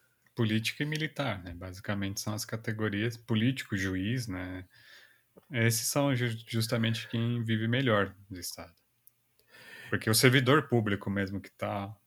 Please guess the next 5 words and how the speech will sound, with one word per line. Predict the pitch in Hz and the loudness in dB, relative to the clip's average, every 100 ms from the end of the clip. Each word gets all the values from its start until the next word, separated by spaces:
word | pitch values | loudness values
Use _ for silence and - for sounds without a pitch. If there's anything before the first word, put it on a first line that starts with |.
| _ | _
na | 110 104 95 | -6 -4 -2
boca | 98 110 - 95 | 0 0 -2 -8
da, | - 95 90 - _ _ - - _ _ _ | -6 -8 -8 -16 _ _ -20 -20 _ _ _
do | 104 | -6
canhão, | - 101 98 107 143 143 101 | 2 2 4 4 4 2 -2